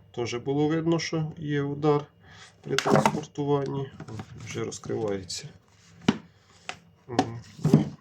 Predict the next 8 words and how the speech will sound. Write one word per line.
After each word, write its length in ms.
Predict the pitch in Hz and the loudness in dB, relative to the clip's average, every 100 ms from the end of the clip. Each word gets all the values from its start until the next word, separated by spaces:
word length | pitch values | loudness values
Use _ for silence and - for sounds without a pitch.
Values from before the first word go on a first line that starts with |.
| _ - - | _ -12 -8
якось 380 | 120 - - - | -8 -10 -14 -10
так. 260 | 120 104 - - | -6 -6 -8 -6
Значить, 560 | 123 - - - - - - - - _ - | -4 -6 -10 -12 -14 -14 -20 -20 -20 _ -14
що 100 | - | -6
у 120 | 120 110 | -4 -4
нас 180 | 110 | -8
тут? 260 | - 110 - | -10 -14 -10
Модельки 680 | 117 113 131 117 - - | -10 -4 -2 -2 -8 -14